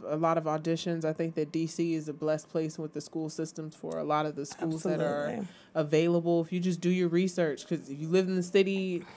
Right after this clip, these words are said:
Speaker 1: you can go to pr-, practically any school when the kid is
Speaker 2: I
Speaker 1: young,
Speaker 2: mean,
Speaker 1: start
Speaker 2: but why do
Speaker 1: early.
Speaker 2: we have to do that? Like, why can't all schools be performing arts schools? Why can't all schools be Montessori? Why can't all schools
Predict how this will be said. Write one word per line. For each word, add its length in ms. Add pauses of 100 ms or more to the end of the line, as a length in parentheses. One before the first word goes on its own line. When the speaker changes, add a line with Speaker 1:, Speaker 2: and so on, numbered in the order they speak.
(220)
Speaker 1:
you 100
can 160
go 240
to 160
pr-, 200 (160)
practically 500
any 160
school 520 (200)
when 160
the 80
kid 240
is 160
Speaker 2:
I 100
Speaker 1:
young, 240
Speaker 2:
mean, 140
Speaker 1:
start 160
Speaker 2:
but 140
why 240
do 80
Speaker 1:
early. 60
Speaker 2:
we 100
have 280
to 100
do 200
that? 400
Like, 220
why 280
can't 280
all 280
schools 460
be 360
performing 520
arts 260
schools? 340
Why 180
can't 260
all 240
schools 360
be 120
Montessori? 680
Why 200
can't 260
all 300
schools 600